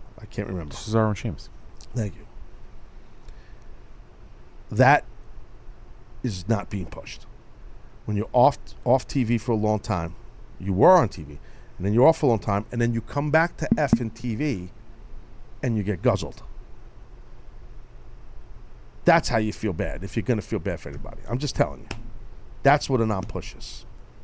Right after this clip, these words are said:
Speaker 1: This Bray Wyatt stuff drives me effing crazy. And I'm a fan of Bray Wyatt.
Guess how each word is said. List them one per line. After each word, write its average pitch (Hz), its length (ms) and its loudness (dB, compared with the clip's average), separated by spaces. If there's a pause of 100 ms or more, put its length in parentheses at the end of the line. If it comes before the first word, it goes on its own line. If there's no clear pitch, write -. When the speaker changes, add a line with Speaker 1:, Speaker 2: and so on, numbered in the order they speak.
(800)
Speaker 1:
This 127 160 4
Bray 160 420 8
Wyatt 151 500 4
stuff - 540 0
drives 113 480 2
me 92 300 -4 (160)
effing 117 500 0 (200)
crazy. 104 500 -2 (880)
And 120 100 6
I'm 151 100 6
a 127 40 0
fan 156 380 2
of 90 120 -6
Bray 85 120 -6
Wyatt. 80 360 -8